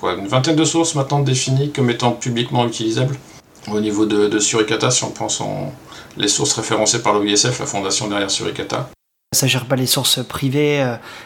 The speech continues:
Speaker 2: où justement tu parlais de misp avec, euh, finalement, euh, si quelqu'un utilise un misp, euh,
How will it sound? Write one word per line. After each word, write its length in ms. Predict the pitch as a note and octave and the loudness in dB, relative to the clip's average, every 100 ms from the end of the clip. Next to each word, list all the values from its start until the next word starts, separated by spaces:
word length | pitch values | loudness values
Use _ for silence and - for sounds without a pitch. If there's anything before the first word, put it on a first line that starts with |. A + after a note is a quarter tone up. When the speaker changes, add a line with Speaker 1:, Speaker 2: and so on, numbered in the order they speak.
| - | -4
Speaker 2:
où 60 | C#3 | -2
justement 400 | - - C#3+ C#3+ | 0 2 4 4
tu 140 | - | 0
parlais 300 | C3 C3+ C3+ | 0 2 2
de 100 | C3+ | 2
misp 420 | C3+ D3 D#3 - | 2 2 2 0
avec, 280 | B2+ B2+ B2+ | 0 0 -2
euh, 200 | A#2+ A#2 | -4 -6
finalement, 520 | A2+ - C3 B2+ C#3+ C3+ | -8 -2 0 2 2 0
euh, 40 | A#2+ - - - - | -2 -10 -20 -20 -14
si 180 | - C3 | -8 -2
quelqu'un 320 | B2+ B2 C3+ | 0 2 2
utilise 400 | B2+ - C3+ C3+ | 2 0 -2 0
un 100 | B2 | 2
misp, 340 | C3 C3+ - B2+ | 2 0 -2 -4
euh, 260 | A2+ A2 | -6 -8